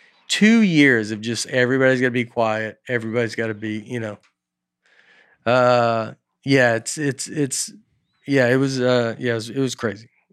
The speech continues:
Uh, but, you know, was, is honored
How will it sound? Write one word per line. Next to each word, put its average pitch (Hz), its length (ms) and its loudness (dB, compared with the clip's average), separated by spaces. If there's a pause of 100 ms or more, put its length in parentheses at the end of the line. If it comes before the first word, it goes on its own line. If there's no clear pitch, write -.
(400)
Uh, 117 460 2 (640)
but, 165 420 6
you 151 240 4
know, 120 200 4 (180)
was, 135 360 0 (1600)
is 131 500 -6
honored 143 680 2